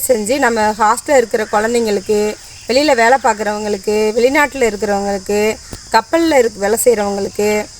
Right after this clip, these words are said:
இந்த மாதிரி வெளியூர்ல தங்கி வேலை செய்ற எல்லாத்துக்குமே வந்து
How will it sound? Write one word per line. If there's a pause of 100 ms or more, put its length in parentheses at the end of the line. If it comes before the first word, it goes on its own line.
(200)
இந்த
மாதிரி
வெளியூர்ல
தங்கி
வேலை
செய்ற
எல்லாத்துக்குமே
வந்து